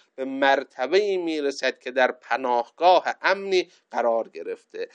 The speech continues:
روایت داریم، مرحوم کلینی نقل کرده اگر اشتباه نکنم، یکی از یاران امام صادق خدمت حضرت عرض می‌کنه، "آقا ما توفیق حضور مداوم محضر شما رو نداریم، کم به کم می‌تونیم خدمت برسیم،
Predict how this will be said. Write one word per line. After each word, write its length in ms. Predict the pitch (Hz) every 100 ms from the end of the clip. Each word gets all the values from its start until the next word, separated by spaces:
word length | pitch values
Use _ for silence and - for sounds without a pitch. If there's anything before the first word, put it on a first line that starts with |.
| - -
روایت 500 | 185 220 220 240 -
داریم، 280 | 196 180 165
مرحوم 460 | 151 151 175 180
کلینی 480 | 160 139 139 139 175
نقل 280 | 170 143 135 131
کرده 260 | 127 123
اگر 240 | 120 123 113
اشتباه 520 | - - 123 117 120
نکنم، 480 | 120 123 135 185 185 - - - - -
یکی 180 | 202 226
از 200 | 196 185
یاران 380 | 180 190 202
امام 380 | 190 180 190 190
صادق 420 | - - 156 170
خدمت 420 | - 143 147 165 160
حضرت 500 | 143 131 151 160 151
عرض 280 | 170 156
می‌کنه، 360 | 147 139 139 170
"آقا 220 | 175 170
ما 180 | 147 160
توفیق 680 | - 143 135 127 165 180 165 143
حضور 680 | 120 123 165 175 170 156 135 127
مداوم 540 | 131 135 135 131 175
محضر 520 | 165 131 123 123 123
شما 380 | 120 123 143 175
رو 200 | 165 160
نداریم، 480 | 170 147 117 107 110
کم 340 | - 156 165
به 80 | 170
کم 240 | 170 208
می‌تونیم 400 | 185 160 135 127
خدمت 480 | 123 120 120 120 113
برسیم، 420 | 113 117 117 -